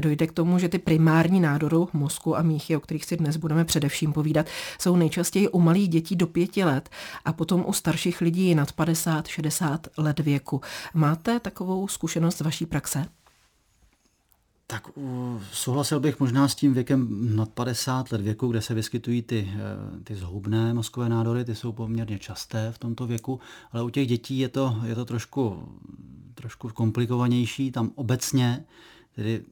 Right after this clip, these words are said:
Speaker 2: tumory v dětském věku jsou poměrně vzácné. V České republice se jich, eh, vyskytuje asi tři sta padesát za rok, všech dětských tumorů,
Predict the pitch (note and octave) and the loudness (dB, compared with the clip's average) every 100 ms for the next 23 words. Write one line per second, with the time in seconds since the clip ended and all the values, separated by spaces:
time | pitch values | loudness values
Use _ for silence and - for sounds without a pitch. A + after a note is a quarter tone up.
0 | _ - A2+ B2 B2 A2+ G#2+ - B2+ A2+ | _ 0 2 4 2 0 -2 -2 0 0
1 | A#2 A#2 - A2 F#2+ - _ - G#2+ A2+ | -2 -4 -2 -4 -4 -12 _ -6 -2 0
2 | A2 F#2+ F#2 - A2 G2+ A2 D3+ _ _ | 0 0 -4 -2 0 0 -4 -10 _ _
3 | _ _ _ _ _ _ _ _ _ - | _ _ _ _ _ _ _ _ _ -8
4 | G#2+ - A#2+ A#2 A#2+ A2+ - A#2 - A#2 | -6 0 2 2 2 2 2 -4 0 0
5 | G#2 A#2 G2+ F#2+ G2 A2 G#2+ - A2+ A#2 | 0 -4 -6 -8 -8 -8 -6 -4 -2 0
6 | A2+ G#2+ A#2 - A2+ A#2 A2+ A2 - A2+ | -2 -4 -6 -4 -4 -4 -4 -6 -4 -2
7 | G#2 G2+ C3 - - _ _ - B2+ A#2 | -2 -2 -6 -12 -20 _ _ -4 -4 -6
8 | _ A2+ G#2+ - A2+ - G#2+ A2 B2+ | _ -6 -6 -10 -8 -2 0 -2 -4